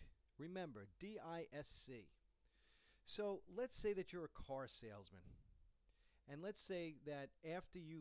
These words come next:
learned the language of disc, you are able to, and you would be able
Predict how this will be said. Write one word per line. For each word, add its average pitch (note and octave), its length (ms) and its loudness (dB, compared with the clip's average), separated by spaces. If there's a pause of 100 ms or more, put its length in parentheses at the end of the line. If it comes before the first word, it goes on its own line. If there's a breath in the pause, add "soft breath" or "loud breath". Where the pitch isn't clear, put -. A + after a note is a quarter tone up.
learned D#3 340 0 (180)
the B2+ 80 -4
language D3 480 -4
of B2 80 -4 (160)
disc, C3 360 2 (460)
you E3 240 2
are D3+ 200 4 (100)
able D#3+ 300 0 (100)
to, B2 100 0
and A#2+ 100 2
you C3 140 2
would F3+ 180 2
be C3+ 180 2
able B2+ 180 -2